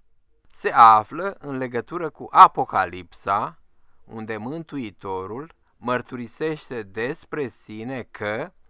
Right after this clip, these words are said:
„Eu sunt Alfa și Omega,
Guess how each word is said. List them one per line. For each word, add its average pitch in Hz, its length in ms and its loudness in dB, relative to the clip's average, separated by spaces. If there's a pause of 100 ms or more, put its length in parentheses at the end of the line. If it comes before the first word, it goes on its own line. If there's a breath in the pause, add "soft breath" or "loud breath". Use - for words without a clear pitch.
(340)
„Eu 147 440 0
sunt - 480 -10
Alfa 139 640 6
și 131 340 -10
Omega, 117 760 0